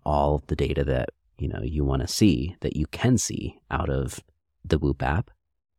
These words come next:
'Cause remember this, the Whoop strap is nothing without the app. Like, it all is in, there's no screen, there's no nothing, right? So, uh, you need the app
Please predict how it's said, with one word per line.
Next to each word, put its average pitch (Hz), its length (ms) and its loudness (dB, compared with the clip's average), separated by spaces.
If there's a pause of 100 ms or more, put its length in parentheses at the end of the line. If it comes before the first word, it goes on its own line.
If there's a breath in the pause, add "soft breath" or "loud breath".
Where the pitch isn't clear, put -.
'Cause 87 240 6
remember 117 500 12
this, - 640 2 (280)
the 82 140 6
Whoop 90 260 4
strap 127 300 4
is 92 140 6
nothing 82 500 4
without 76 400 0
the 73 140 2
app. - 280 -2 (460)
Like, - 340 -4 (140)
it - 420 2
all 85 480 6
is 76 200 2
in, 78 480 4 (380)
there's 78 180 2
no 82 100 6
screen, 92 520 6
there's 76 180 4
no 76 100 6
nothing, 82 300 4
right? 69 260 0
So, 76 280 4 (600)
uh, 98 60 2
you 85 240 4
need 101 340 6
the 104 220 2
app 92 360 2